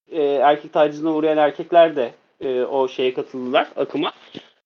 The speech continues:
E, ancak bir topluluk hareketi olduğunda buna katılabildiler. O çok cesur bir karar, e, bunu public etmek şeyler için, e, kadınlar için.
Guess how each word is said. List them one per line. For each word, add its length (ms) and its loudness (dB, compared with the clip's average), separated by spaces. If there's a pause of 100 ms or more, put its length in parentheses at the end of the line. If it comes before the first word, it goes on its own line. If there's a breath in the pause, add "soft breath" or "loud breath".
(160)
E, 580 4
ancak 600 2
bir 160 2
topluluk 440 2
hareketi 360 0
olduğunda 680 2
buna 800 2 (340)
katılabildiler. 800 -2
O 240 2 (100)
çok 240 -2
cesur 380 2
bir 200 0
karar, 480 2 (260)
e, 280 0
bunu 300 0
public 420 2
etmek 380 -6 (280)
şeyler 340 0
için, 240 -16 (840)
e, 240 0
kadınlar 400 -4
için. 240 -18